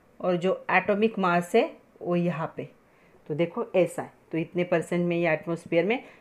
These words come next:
इन दोनों की मल्टीप्लिकेशन प्लस इन दोनों की मल्टीप्लिकेशन divide by हंड्रेड करोगे तो आपको आंसर मिलेगा। मैं यहाँ पे आंसर भी लिख रही हूँ आपको टैली करने के लिए,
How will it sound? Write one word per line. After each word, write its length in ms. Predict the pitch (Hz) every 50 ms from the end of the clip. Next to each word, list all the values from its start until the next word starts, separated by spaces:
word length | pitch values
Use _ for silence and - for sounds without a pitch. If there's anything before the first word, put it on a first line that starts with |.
| _ _ -
इन 120 | 196 196
दोनों 200 | 202 202 202 208
की 120 | 202 - 208
मल्टीप्लिकेशन 680 | 202 196 196 208 208 208 208 214 208 - - 247 285
प्लस 320 | 285 - - 180 175 - 190
इन 120 | 180 185
दोनों 200 | 185 185 185 185
की 120 | 190 196
मल्टीप्लिकेशन 800 | 190 185 180 175 185 180 - 180 180 196 196 196 - 226 214 196
divide 280 | 175 175 165 170 170 170
by 180 | 160 170 170 160
हंड्रेड 380 | - 170 160 156 165 185 185
करोगे 440 | 190 - 190 190 196 196 233 269 - - - - - - _ _ -
तो 60 | 190
आपको 440 | - - 175 180 180 - - - 202
आंसर 540 | - - - 185 190 190 185 - 240 226
मिलेगा। 360 | 220 220 202 208 208 214 247 269
मैं 140 | 269 226
यहाँ 240 | 226 240 233 220 214 -
पे 80 | 254
आंसर 460 | - - 208 208 214 214 - 269 247
भी 100 | 220 233
लिख 220 | 226 214 208 208 208
रही 120 | 185 180
हूँ 100 | 170 170
आपको 280 | 160 160 160 - - 202
टैली 380 | 202 - 190 175 190 196 196
करने 300 | 185 196 185 170 170 165
के 180 | 147 - - 151
लिए, 120 | 143 135